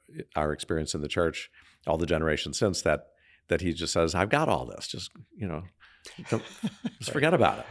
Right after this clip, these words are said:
Speaker 1: it. <laughs>
Speaker 2: Right.
Speaker 1: Forget about everybody else. Forget, don't worry about yourself." No, we, we, we're, he's, uh, inviting us to be engaged,
Speaker 2: Yeah.
Speaker 1: engaged with him for, for our sake, but engaged with other members of the body of Christ too, for the, for the sake of the body, for the,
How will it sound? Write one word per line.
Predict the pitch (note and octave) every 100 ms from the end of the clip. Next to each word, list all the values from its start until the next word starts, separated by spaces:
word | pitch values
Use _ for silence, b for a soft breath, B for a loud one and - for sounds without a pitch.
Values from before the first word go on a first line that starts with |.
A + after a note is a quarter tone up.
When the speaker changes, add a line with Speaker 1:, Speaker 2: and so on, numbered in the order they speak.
| - B B
Speaker 1:
it. | G2+ - - -
<laughs> |
Speaker 2:
Right. | B3 E3+ -
Speaker 1:
Forget | A2+ A2+
about | A2 A2
everybody | A2 A2 A#2+
else. | A#2 C3
Forget, | - F#2+ F#2+ - B
don't | A2 G#2+
worry | G2
about | F#2 F2+
yourself." | F#2 - G#2 - - B -
No, | D#3+
we, | B2 -
we, | G2 F#2+ -
we're, | F#2+ F#2+ F#2+ - B B B
he's, | - G#2 F#2 - -
uh, | E2+ E2+ -
inviting | - F#2 F2 F#2+
us | E2+
to | -
be | F2+
engaged, | E2 D#2+ C#2 - - - B B
Speaker 2:
Yeah. | F#2
Speaker 1:
engaged | E2 E2+ E2
with | G2 -
him | E2 D#2 D#2 - _ _ -
for, | E2+ - -
for | E2 D2+
our | D2 D2 -
sake, | D#2 D2
but | D#2+
engaged | E2 E2 D#2 -
with | D#2
other | D2+ D#2
members | C#2+ C#2+ C#2
of | D#2
the | D2+
body | C2 C#2
of | -
Christ | E2 D#2+ -
too, | -
for | - D#2
the, | D2+ E2+ - b b
for | F#2+
the | D#2+
sake | - D2+ D2+
of | D#2 E2
the | F#2
body, | F#2 E2+ C#2
for | - D#2+
the, | D2 D2